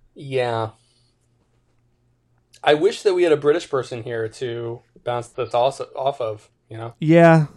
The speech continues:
Speaker 2: yeah, that's, I mean, we, th-, they're, they're not here to defend themselves.
Speaker 1: No. No. Which is fine. Um, I don't think, I don't think they need a defense necessarily. I just think it would be, like,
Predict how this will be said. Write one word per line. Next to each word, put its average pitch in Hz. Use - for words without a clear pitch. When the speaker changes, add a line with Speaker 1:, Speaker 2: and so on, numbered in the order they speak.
Speaker 2:
yeah, 160
that's, -
I 160
mean, 160
we, 165
th-, 165
they're, 156
they're 156
not 156
here 147
to 143
defend 139
themselves. 110
Speaker 1:
No. 147
No. 120
Which 208
is 226
fine. 135
Um, 120
I 165
don't 190
think, 160
I 214
don't 226
think 220
they 170
need 156
a 147
defense 131
necessarily. 120
I 123
just 131
think 131
it 131
would 123
be, 127
like, 110